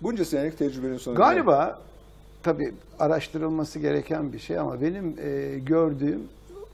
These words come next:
Speaker 2: okumak bir gelenek işi.
Speaker 1: Hmm.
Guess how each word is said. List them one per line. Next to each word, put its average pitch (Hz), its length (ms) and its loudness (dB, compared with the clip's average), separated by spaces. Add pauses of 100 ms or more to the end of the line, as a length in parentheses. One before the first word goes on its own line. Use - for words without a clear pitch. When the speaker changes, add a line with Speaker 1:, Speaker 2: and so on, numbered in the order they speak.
(100)
Speaker 2:
okumak 208 580 -4
bir 190 180 -4 (640)
gelenek 160 540 6
işi. - 200 -18 (600)
Speaker 1:
Hmm. 190 80 -10